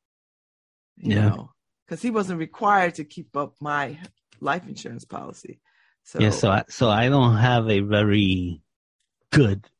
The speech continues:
Speaker 2: policy, right? What I would consider good policy right now.
Speaker 1: Well, I have to do
Speaker 2: <laughs>
Speaker 1: something. I,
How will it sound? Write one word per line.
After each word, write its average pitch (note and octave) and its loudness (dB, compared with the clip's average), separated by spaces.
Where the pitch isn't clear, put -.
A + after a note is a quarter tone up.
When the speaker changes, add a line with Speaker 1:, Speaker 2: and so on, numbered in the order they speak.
Speaker 2:
policy, F2+ -2
right? F2 -4
What G2+ 2
I G2+ 4
would G2+ 2
consider F#2+ 0
good F2+ -2
policy E2 -6
right E2+ -2
now. E2+ -8
Speaker 1:
Well, D#3 -4
I G3 4
have G#3 2
to G#3+ -6
do F#3 -4
Speaker 2:
<laughs> - -6
Speaker 1:
something. C3+ -2
I, F3 0